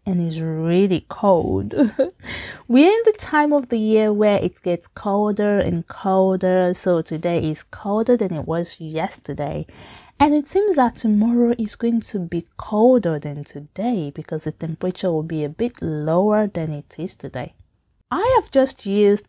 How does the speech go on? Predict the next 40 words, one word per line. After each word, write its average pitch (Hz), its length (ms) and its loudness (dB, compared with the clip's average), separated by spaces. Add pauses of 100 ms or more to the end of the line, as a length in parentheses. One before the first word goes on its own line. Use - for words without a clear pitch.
the 175 120 -6
sentence 269 680 0
pattern 220 460 4
you 185 140 2
will 170 60 -2
be 160 100 -8
learning 156 560 0
in 160 180 -4
today's 185 460 -4
lesson 170 800 0 (180)
in 180 200 0
my 185 220 2
expression. 156 1080 -2 (640)
Can 156 200 -4
you 233 120 6
guess 196 340 0
what 156 140 0
it 143 120 -4
is? 247 600 0 (140)
<laughs> - 200 -10 (960)
Ó 208 160 0 (100)
dáa, 165 300 -2 (400)
màá 147 260 -4
sọ 143 260 -4
fún 143 280 -10
yín. 156 220 -4 (160)
I'll 170 160 0
tell - 220 -2
you 175 180 0
in 151 120 -4
a 143 60 -8
bit, - 480 -10 (140)
okay? 247 320 0 (400)
But 214 500 2
by 226 160 2
the 226 180 2
end 302 260 4
of 381 160 -2
this - 280 -4
lesson, 247 720 -2